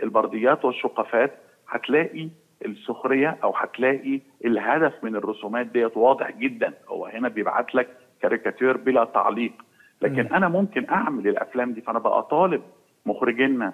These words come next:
Speaker 1: بتوع الأطفال وبتوع الكرتون إن هم ياخدوا من البرديات ديت. عندنا عرائس اكتشفت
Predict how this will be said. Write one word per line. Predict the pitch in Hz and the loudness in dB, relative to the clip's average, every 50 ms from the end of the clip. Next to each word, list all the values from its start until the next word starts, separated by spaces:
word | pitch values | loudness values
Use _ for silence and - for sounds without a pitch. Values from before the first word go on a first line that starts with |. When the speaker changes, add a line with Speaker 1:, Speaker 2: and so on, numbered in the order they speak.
| - 110 | -6 -10
Speaker 1:
بتوع | - - 113 107 | -6 -6 -6 -6
الأطفال | 101 - - 107 - - - 123 120 139 156 - - - - _ _ _ | -4 -6 -6 -8 -8 0 4 6 6 6 4 0 -8 -16 -20 _ _ _
وبتوع | - - - - 123 123 | -10 -8 0 2 2 2
الكرتون | 117 - - 117 - - - 131 135 147 151 - - - _ _ _ - | 2 2 -2 -4 -4 -2 0 0 0 0 -2 -4 -12 -20 _ _ _ -4
إن | 110 | -2
هم | 127 131 135 | 0 2 2
ياخدوا | 127 131 175 185 - 143 139 139 | 2 4 2 2 0 0 -2 -2
من | 131 131 123 | 0 2 0
البرديات | 117 101 - 104 107 - - 107 110 120 127 123 | 0 0 -2 -2 -4 -2 -4 -4 -2 0 -2 -2
ديت. | 117 - 104 110 131 156 - - - _ _ _ _ _ _ _ _ _ _ _ _ _ _ _ _ | -2 -4 -2 0 0 -2 -2 -8 -18 _ _ _ _ _ _ _ _ _ _ _ _ _ _ _ _
عندنا | - - 113 110 135 139 135 | -2 -2 0 0 0 0 0
عرائس | - 127 113 117 131 139 160 160 - 110 - - - - _ _ 110 | 2 4 4 6 6 6 4 4 2 -4 -8 -8 -16 -20 _ _ -16
اكتشفت | - _ - 131 - 120 98 120 - | -16 _ -4 -2 -2 -2 -6 -8 -10